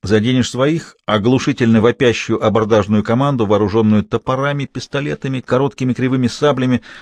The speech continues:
которая во главе с Мараньей оттесняет к корме матросов тартаны. Их десятка-полтора, и они в растерянности нестройно пятятся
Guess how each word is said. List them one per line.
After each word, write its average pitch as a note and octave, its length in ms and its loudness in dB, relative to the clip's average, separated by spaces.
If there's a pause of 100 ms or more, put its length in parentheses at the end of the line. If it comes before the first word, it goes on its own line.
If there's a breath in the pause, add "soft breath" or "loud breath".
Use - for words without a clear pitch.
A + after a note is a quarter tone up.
(360 loud breath)
которая A#2+ 400 2
во A2+ 80 4
главе B2 260 2
с - 80 -4
Мараньей A#2 520 2 (500)
оттесняет A#2 720 0
к - 60 -20
корме A#2 320 4
матросов A2 420 0
тартаны. G2 480 -2 (480 soft breath)
Их B2+ 180 -2
десятка-полтора, A#2+ 840 -2
и A2 140 -2
они A2+ 200 2
в G2+ 60 -2
растерянности G#2 840 -2
нестройно G2+ 600 0
пятятся D3+ 720 -2